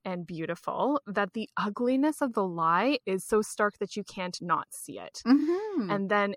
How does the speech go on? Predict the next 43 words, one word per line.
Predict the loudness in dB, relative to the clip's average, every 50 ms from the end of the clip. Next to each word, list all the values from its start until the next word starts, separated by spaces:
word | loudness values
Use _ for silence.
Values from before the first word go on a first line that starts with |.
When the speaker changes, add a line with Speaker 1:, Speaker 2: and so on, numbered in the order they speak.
| -6
Speaker 1:
it | -6 -6
may | -4 -6 -6
start | -4 -2 -2 -2 -2
to | -4 -8
become | -8 -6 -4 -4 -4 -4 -4 0
easier, | 2 2 4 4 2 0 0 0 -2 -4 -4 -6 -8 _ _ -6
right, | -2 -2 -2 -2 0
to | -2
silence | -2 2 4 4 4 4 4 0 -2 -2
Speaker 2:
Mm-hmm. | -2 -2
Speaker 1:
that | -4 -2
inner | -2 -4 -2 -2 -4
critic | -4 -4 -6 -6 -6 -6 -6
of | -4 -4
ours. | -4 -4 -4 -6 -10 -12 -14 -18 -20 _ _ _ _ _ _ _ _ _ -4
Speaker 2:
Yeah. | 0 2 2 2 2 -2 -4 _ _ _ _
You're | -2 2 2 2
changing | 2 0 -2 -2 -2 -2 -2 -2 0 0
the | 0 0
conversation. | 4 4 4 4 4 0 -2 -2 -6 -4 -4 -4 -6 -6 -6 -12 -14 _ _ 0
You're | 0 0 2
literally, | 4 4 4 4 4 0 -2 -2 -4 -6 -8 _ _ _ 0 2
it's | 2 2 4 2
like | 0 2 2
you're | 0 0
Speaker 1:
Mm-hmm. | 0 0 0
Speaker 2:
translating | 0 2 2 0 0 2 4 4 4 4 2 0 0
the | -2 -2
language | 0 0 -2 -2 -4 -4 -6 -6 -6 -8 -10 -12 -12 -14 -18 -20 -20 -20 -20 -20 _
from | -6 0 2 2 2 2 0
one | 0 0 0
language | -2 -4 -2 -2 -4 -4 -4 -8 -10
to | -8 -6 -4
another, | -2 -2 -2 0 0 0 -2 -2 -4 -6 _ -2
right? | 0 0 0 0 -2 -6 -10 -6
It's | -4 -4 -4 -4 -6 -4
what | -2 -2 -2 -2
you're | -4 -4 -2
allowing | -2 -2 -2 -2 -2 -2 -2 -2 -4 -6
into | -6 -8 -8 -6 -4 -4
your | -2 -2
brain. | -2 -2 -2 -2 -2 -2 -4
Speaker 1:
Mm-hmm. | -6